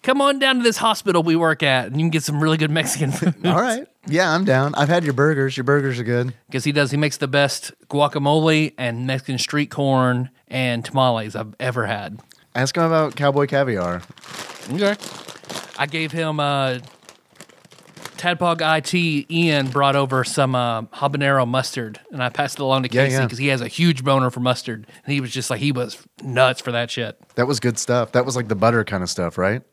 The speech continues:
Speaker 1: Yeah.
Speaker 2: Yeah, yeah. How's that, how's that Cowboy Caviar smell?
Speaker 1: Thick.
Speaker 2: Yeah? She's not thick. She's juicy.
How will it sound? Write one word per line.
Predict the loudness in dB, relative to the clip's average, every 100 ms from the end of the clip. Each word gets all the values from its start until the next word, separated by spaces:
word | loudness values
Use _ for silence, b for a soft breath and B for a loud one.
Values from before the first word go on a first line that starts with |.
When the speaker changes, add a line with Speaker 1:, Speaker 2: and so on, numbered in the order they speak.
| _ -8
Speaker 1:
Yeah. | -2 0 -2 -4
Speaker 2:
Yeah, | -6 -4
yeah. | -6 -8 _ _ -20 _ _ _ _ _ -4
How's | 0
that, | 4 2 0 _
how's | -6 -2
that | 0
Cowboy | 2 4 4
Caviar | 2 2 4 0
smell? | 0 -4 -4 -4 -10 -20
Speaker 1:
Thick. | -14 -4 0 0 -2 -12 -12 -2
Speaker 2:
Yeah? | 2 2 0 -6 -20 -20 -20 _ _ -18 -18 _ _ _ _ B B B
She's | -2 2
not | 2 2
thick. | 2 2 2
She's | 0 2
juicy. | 4 4 4 2